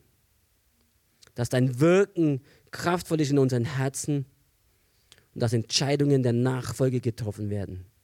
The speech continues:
Auch wo wir vielleicht schon jahrelang nachfolgen, Herr, möchte ich beten, dass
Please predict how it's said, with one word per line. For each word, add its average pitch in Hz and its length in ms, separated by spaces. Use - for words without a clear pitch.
Auch 160 220
wo 175 180
wir 165 120
vielleicht 165 280
schon 165 140
jahrelang 185 680
nachfolgen, 160 680
Herr, 151 160
möchte 151 280
ich 143 120
beten, 165 420
dass 135 240